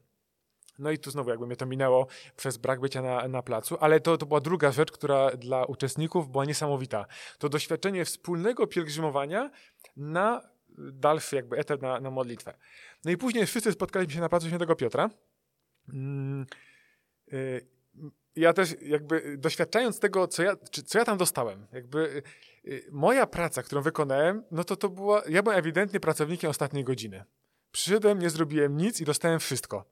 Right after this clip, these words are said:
No nie? Y, jakby dostałem tą wejściówkę, która mi umożliwiała wejście na, na palko, czyli na, na podest wokół bazyliki. Także właściwie całą modlitwę spędziłem w piątym rzędzie obok ołtarza.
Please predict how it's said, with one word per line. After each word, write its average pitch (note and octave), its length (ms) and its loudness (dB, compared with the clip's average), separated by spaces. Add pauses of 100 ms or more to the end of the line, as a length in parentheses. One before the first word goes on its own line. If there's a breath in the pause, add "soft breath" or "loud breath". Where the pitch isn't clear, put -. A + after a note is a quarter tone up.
(380 loud breath)
No C3+ 80 -4
nie? G3+ 180 0 (400 loud breath)
Y, D3 160 2
jakby D3+ 220 0
dostałem E3+ 360 2
tą E3 140 0
wejściówkę, D#3+ 520 0
która E3 260 2
mi D#3+ 200 2
umożliwiała D3+ 720 2
wejście D3 380 0
na, C3 340 0
na C3 160 -4
palko, D3 340 0
czyli B2+ 220 -6
na, B2 240 -2
na B2 160 -4
podest C3 500 0
wokół C3+ 300 -6
bazyliki. B2+ 560 -2 (320 loud breath)
Także D3+ 240 -2
właściwie E3+ 360 -2
całą F#3+ 180 0
modlitwę F3+ 320 -4
spędziłem E3+ 480 0
w - 100 -12
piątym F3+ 320 0
rzędzie D#3+ 320 0
obok D3+ 180 2
ołtarza. A2+ 480 0